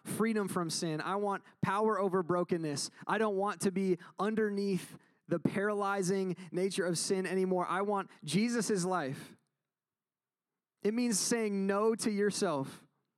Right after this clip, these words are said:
and saying yes to Jesus. But guys,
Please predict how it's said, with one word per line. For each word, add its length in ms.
and 140
saying 360
yes 580
to 80
Jesus. 680
But 80
guys, 280